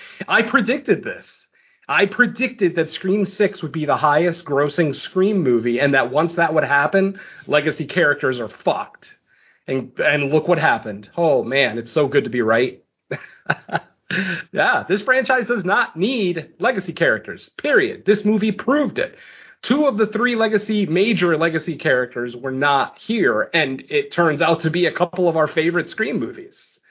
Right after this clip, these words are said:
A couple of us here. So, yeah, I, I, I, I think, I mean, the do-, money speaks. Money speaks louder than any action that you can do in this world.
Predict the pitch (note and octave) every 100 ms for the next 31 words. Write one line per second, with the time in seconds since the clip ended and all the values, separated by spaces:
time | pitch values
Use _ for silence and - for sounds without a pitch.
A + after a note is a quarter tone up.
0 | - - C3+ - D#3+ A#2 G#2+ - B2 -
1 | - D#3+ D3 C3 B2 - - _ - F#3
2 | C4 D3 G#2 - C#3+ C3+ C3 B2+ C3 C3
3 | C3 B2 C3 F3 E3+ - B2+ _ _ _
4 | - E3+ D3 C3 C3 C#3+ D3 D#3 D3+ F#3
5 | D4 G#3+ - G3+ - - C3+ D3+ A#3+ G3
6 | - A3+ G3+ - E3 G3 G3 F#3 D#3+ D3
7 | D3 - - G#3+ A3+ G3+ F#3 D#3+ D#3+ -
8 | E3 C3+ C3+ D3+ D#3+ D3+ D3 C#3+ B2+ A#2
9 | A2+ B2 G#2 -